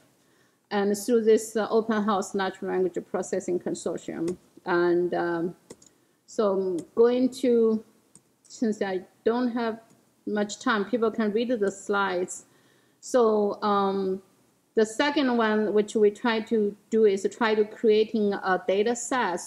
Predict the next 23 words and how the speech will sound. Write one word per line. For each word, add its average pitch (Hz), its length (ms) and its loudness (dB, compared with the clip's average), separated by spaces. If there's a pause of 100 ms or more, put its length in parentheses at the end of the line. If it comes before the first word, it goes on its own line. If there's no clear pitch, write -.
(360)
which 208 280 0 (100)
does 208 240 0
not 233 320 0
contain 208 400 -2
P 208 160 -4
H 190 180 -6
I 190 300 -2
information. 185 1000 -2 (760)
And 196 340 0
if 208 180 0
we 220 240 2
got 262 320 2
those 220 260 0
set 226 240 0
of 202 180 -2
sentences, 196 680 -2
at 180 120 -6
the 190 60 -2
next 226 340 0
we 196 200 -2
can 190 260 -6
try 196 280 -6
to 190 140 -4